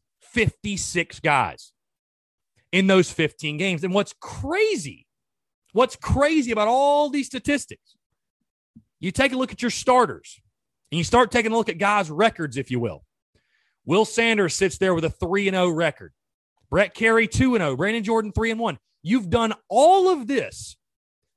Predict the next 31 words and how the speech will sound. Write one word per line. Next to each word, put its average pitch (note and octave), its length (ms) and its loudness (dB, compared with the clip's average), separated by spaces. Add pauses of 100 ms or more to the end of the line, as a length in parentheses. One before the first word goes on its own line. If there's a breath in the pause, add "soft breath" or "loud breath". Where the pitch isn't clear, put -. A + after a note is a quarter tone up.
(120)
with F3+ 200 -2
your G3 320 2
ace D4 320 -2
Thomas B3+ 480 -6
Farr G3 320 2
in D#3 40 -2
S G#3 220 -6
E A3+ 80 -8
C A3+ 220 -6
play, A3+ 400 0 (1300)
oh G3 180 6
and G#3 160 -2
three F#3+ 180 0
with F3 100 0
a - 40 -6
four F3 240 -4
eight E3 160 -4
five C#3 300 -2
E B2+ 100 -4
R G#2+ 260 -6
A. D2 80 -20 (540 soft breath)
Imagine G#3 680 2
what A3+ 240 2
this A3+ 180 0
pitching G#3 460 0
staff E3+ 420 -2
is D#3 120 -8
going D#3 320 -6
to D3+ 100 -6
be G3 240 0
like G2 340 -4